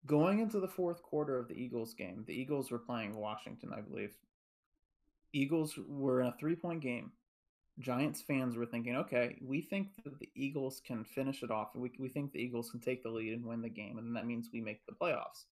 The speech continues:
But, but no. <laughs> The Eagles instead, they benched their starting quarterback and put in their third-string Q B and proceeded to lose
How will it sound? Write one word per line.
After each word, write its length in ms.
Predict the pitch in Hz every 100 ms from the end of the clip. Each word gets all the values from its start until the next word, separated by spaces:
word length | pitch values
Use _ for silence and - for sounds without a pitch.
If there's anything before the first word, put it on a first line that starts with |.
| _ _ _ _
But, 320 | 131 127 - - _ _ _ _
but 220 | 151 160 143
no. 380 | 160 170 98 - _ _ _ _
<laughs> 80 | - 139 - 131 123 123
The 400 | 135 127 131 123
Eagles 380 | 160 196 160 -
instead, 500 | 135 - 175 147 156 - _ _ _
they 80 | 135
benched 440 | 131 131 135 147
their 80 | 147
starting 320 | 151 156 175
quarterback 520 | 196 127 110 107 113 - _ _ -
and 160 | - -
put 120 | 156
in 100 | 143
their 120 | 135 127
third-string 500 | 151 151 147 - 120
Q 220 | 117 120 110
B 220 | 117 117
and 120 | 113 117 -
proceeded 540 | - 147 - 165 156 151
to 100 | 123
lose 500 | 113 107 107 -